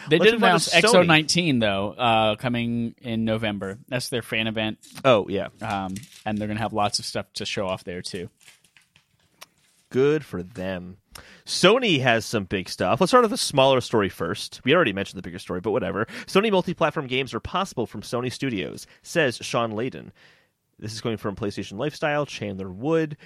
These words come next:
Speaker 2: Quote, this is really the only quote in the entire article, everything else is speculation. "We must support the PlayStation platform. That is non-negotiable. That said, you will see in the future some titles coming out of my collection of studios,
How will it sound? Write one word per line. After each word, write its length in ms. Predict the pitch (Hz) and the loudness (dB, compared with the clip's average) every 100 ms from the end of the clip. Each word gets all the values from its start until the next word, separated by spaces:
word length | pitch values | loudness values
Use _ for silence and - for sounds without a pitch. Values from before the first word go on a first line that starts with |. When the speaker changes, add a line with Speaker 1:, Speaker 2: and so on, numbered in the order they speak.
| - - | -12 4
Speaker 2:
Quote, 480 | 214 160 131 - - | 6 6 2 -10 -10
this 140 | 117 | -6
is 40 | |
really 240 | 120 113 - _ _ - | 0 0 0 _ _ -4
the 180 | 120 135 | 2 4
only 260 | 143 127 | 4 2
quote 360 | 107 120 101 104 | 0 2 2 0
in 60 | 104 | -4
the 80 | |
entire 240 | 98 107 95 | -2 0 2
article, 240 | 92 95 | 0 -2
everything 220 | 98 95 | -4 -4
else 100 | 92 | -6
is 60 | - | -6
speculation. 640 | 107 98 101 104 - 95 - - - | -6 -4 -2 -2 -2 -8 -10 -18 -4
"We 200 | 120 160 | 2 4
must 240 | 165 214 | 6 4
support 360 | - - 175 170 | 0 2 2 2
the 80 | 147 | -2
PlayStation 640 | - 143 - 135 123 131 | -2 -2 0 -2 -2 -4
platform. 560 | 104 92 - 92 104 - - | -2 -2 -2 -4 -6 -10 -4
That 240 | 107 120 | 2 4
is 160 | 139 - | 2 0
non-negotiable. 960 | 104 110 123 123 98 90 - - - _ - - - | 2 2 2 -2 0 -2 -4 -8 -10 _ -20 -6 4
That 180 | 156 - | 4 4
said, 340 | 214 165 139 | 4 4 2
you 120 | 127 | 0
will 80 | 135 | -2
see 200 | - 190 | -2 -6
in 80 | 202 | -6
the 60 | 185 | -6
future 360 | 156 143 147 | -6 -4 -6
some 260 | - 143 160 | -4 -6 -4
titles 340 | 135 117 113 | -4 -4 -4
coming 320 | - 117 107 | -6 -8 -4
out 160 | 110 160 | -4 -4
of 120 | 156 | -2
my 120 | 127 | -4
collection 380 | 107 107 95 - | -4 -4 -6 -6
of 60 | 95 | -10
studios, 500 | - 95 98 117 | -6 -4 -2 -4